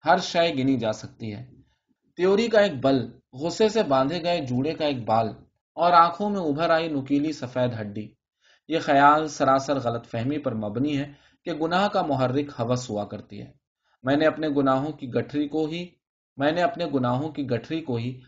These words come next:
اپنی پاکیزگی سمجھا۔ وہ سارے گناہ، ساری بدفعلیاں اور چوریاں ہی دراصل میری نیکیاں تھیں۔ انہی سے مجھے خاموش اور عظیم ثواب مل سکتا تھا۔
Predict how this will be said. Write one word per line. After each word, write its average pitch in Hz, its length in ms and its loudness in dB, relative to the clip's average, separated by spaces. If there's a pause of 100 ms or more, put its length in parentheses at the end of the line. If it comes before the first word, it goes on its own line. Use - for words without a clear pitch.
(120)
اپنی 151 280 -6
پاکیزگی 127 640 0
سمجھا۔ 101 440 -8 (520)
وہ 175 100 -4
سارے 196 440 2
گناہ، 143 340 2
ساری 151 340 2
بدفعلیاں 131 640 -2
اور 139 100 0
چوریاں 127 460 -4
ہی 160 200 -4
دراصل 123 320 -4
میری 113 240 -6
نیکیاں 110 460 -4
تھیں۔ 120 180 -10 (580)
انہی 185 240 2
سے 226 120 0
مجھے 175 300 -2
خاموش 123 680 -2
اور 127 100 -4 (100)
عظیم 135 380 0
ثواب 113 460 -2
مل 120 140 -4
سکتا 110 360 -8
تھا۔ 110 200 -14